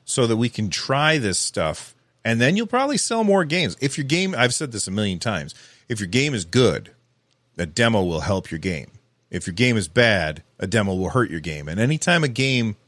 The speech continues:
like, I know you're telling me this is a good game. Anytime a game doesn't have a demo,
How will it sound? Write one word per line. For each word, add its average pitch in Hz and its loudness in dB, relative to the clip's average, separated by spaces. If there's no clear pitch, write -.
like, 123 4
I 131 4
know 165 4
you're 151 4
telling 131 2
me 117 2
this 104 2
is 92 -6
a 90 -4
good 107 0
game. 78 -6
Anytime 165 2
a 165 0
game 151 0
doesn't 113 0
have 143 2
a 147 -2
demo, 156 0